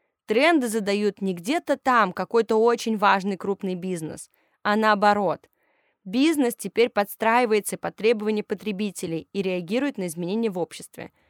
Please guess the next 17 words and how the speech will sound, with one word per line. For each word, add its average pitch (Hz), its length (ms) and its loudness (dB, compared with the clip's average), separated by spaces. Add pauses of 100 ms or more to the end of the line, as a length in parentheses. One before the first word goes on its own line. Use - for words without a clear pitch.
(280)
Короче, 220 580 0 (160)
ваши 233 400 2
трендсеттеры — 220 1000 -2
это 208 280 -2
и 208 60 2
есть 196 440 -4
ваши 175 300 -4
клиенты. 175 680 -10 (460)
Интересуйтесь 269 800 -2
их 277 120 -4
увлечениями, 208 920 -2
общайтесь 240 640 -2
с - 60 -18
ними 233 180 0
на 208 100 0
дружеской 233 460 -4
волне, 196 500 -2